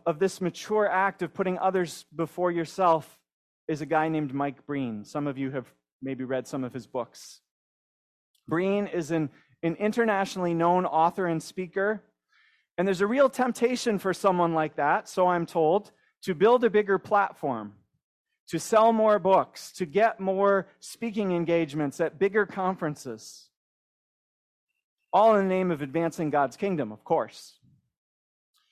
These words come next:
But Breen took a different approach because Breen was a spiritual parent. So instead of running off to every speaking engagement he could or seeking bigger book deals, Breen invested himself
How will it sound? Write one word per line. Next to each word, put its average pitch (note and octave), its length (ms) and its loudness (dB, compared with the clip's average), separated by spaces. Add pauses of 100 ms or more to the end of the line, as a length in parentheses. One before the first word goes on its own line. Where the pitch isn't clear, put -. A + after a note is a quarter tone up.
(340)
But F#3+ 180 2
Breen C4+ 360 2
took G#3+ 180 -4
a G3 60 0
different G3+ 360 0
approach D3+ 540 0
because D#3+ 260 -6
Breen F3+ 460 0
was D3+ 160 -4
a D3 60 -8
spiritual F3 500 -6
parent. B2+ 540 -12 (1500)
So F3+ 220 0
instead A#3+ 340 0
of B3 140 0
running A3 260 2
off F#3+ 280 2
to - 160 -4
every G3+ 280 0
speaking G3 580 -4 (260)
engagement F3+ 580 -2
he G3 100 -6
could D3 480 -2
or E3 80 -2
seeking A#3 500 -6
bigger F#3+ 300 0
book E3 300 -2
deals, C3 520 -6 (360)
Breen A#3+ 400 0
invested G3 720 -2
himself E3 680 0